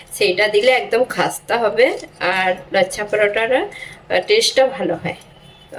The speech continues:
আরেকটা দিয়ে দিচ্ছি দই, দই দিয়ে দিচ্ছি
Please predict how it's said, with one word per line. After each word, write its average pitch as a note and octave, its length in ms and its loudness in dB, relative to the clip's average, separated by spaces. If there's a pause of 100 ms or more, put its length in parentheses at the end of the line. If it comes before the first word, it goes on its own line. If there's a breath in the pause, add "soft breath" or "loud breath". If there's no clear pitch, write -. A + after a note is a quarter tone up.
আরেকটা E3+ 300 -2 (140)
দিয়ে G3+ 200 -4
দিচ্ছি C4+ 300 0 (540 loud breath)
দই, G3+ 300 6 (1900 loud breath)
দই G3+ 240 8
দিয়ে A3 200 2
দিচ্ছি A#3 320 -2